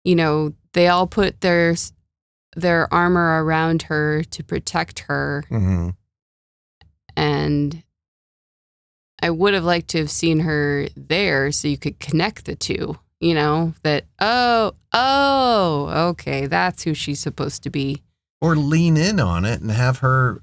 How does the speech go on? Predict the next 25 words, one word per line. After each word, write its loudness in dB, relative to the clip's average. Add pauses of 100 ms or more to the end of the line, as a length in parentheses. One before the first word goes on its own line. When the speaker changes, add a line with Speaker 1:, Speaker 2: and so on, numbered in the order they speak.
Speaker 2:
actually -4 (240)
fight 0
alongside 0
Wonder 0
Woman -2 (360)
Speaker 1:
Yeah, 4 (120)
Speaker 2:
as -4
Speaker 1:
or, 6
Speaker 2:
Asteria. 2
Speaker 1:
or 4
she -2
gives 0
her 0
some 2
sage -2
advice -2
or 0
Speaker 2:
Yeah. 2
Speaker 1:
something, 0
Speaker 2:
She, 0
Speaker 1:
yeah. 0
Speaker 2:
yeah, 2
she's -6
like -2
the, -2